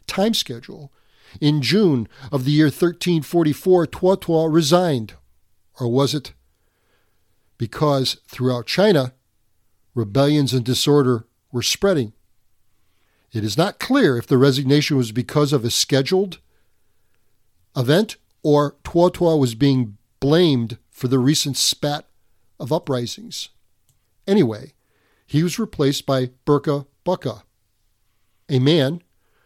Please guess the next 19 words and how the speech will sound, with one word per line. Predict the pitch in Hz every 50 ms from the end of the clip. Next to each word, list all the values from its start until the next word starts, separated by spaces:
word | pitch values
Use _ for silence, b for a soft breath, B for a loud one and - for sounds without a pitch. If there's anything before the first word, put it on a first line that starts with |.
| _ _
completely | - - 127 117 - - 190 196 254 190 175
different | 165 175 160 - - 165 143
in | 147 156
style, | 143 - - - 123 123 135 139 151 160 - _ _ _ _
background, | 110 101 95 135 139 143 - - 143 131 131 131 131 127 - _ _ _ _ _ -
and | 135 127 127
temperament. | - 170 165 - 160 120 113 - _ _ _ _ _ _ _ _ _ _ _ _ _ _ _ _ _ _ _ _ _ _ _ _ _ _ _ _ _ _ _ _ _ _ _ _
Buka | - 143 - - 127 104
Burka | 110 170 233 226 - 156 123 120 127 139 _ _ _ _ _ _
had | - - 156 139
been | 135 165 160
a | 160 151
capable | - - - 185 214 220 180 143 117 139 135 123
local | 135 185 226 220 - 156 123
leaguer, | 117 120 110 117 113 123 139 - _ _ _ _ _ _ -
and | 151 151 151
his | 170 208 -
task | - - - 202 214 220 220 - - -
was | - - 165 170 180 175 - -